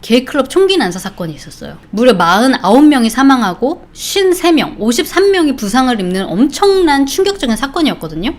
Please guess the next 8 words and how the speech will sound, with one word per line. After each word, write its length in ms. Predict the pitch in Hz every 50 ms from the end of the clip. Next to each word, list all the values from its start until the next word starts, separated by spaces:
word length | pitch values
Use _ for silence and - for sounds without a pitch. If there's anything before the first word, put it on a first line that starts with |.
| -
크리스티나 460 | - - 349 - - - 370 339 277
얘기는 240 | 208 - - 202 208
하루 340 | 214 - - 330 349 349 -
딱 160 | - 330 311
나오고 500 | 247 190 160 160 165 165 - 339 403 -
그냥 180 | - 302 277 233
뉴스에서 340 | 220 226 233 330 294 262 262
그냥 300 | 240 214 208 208 -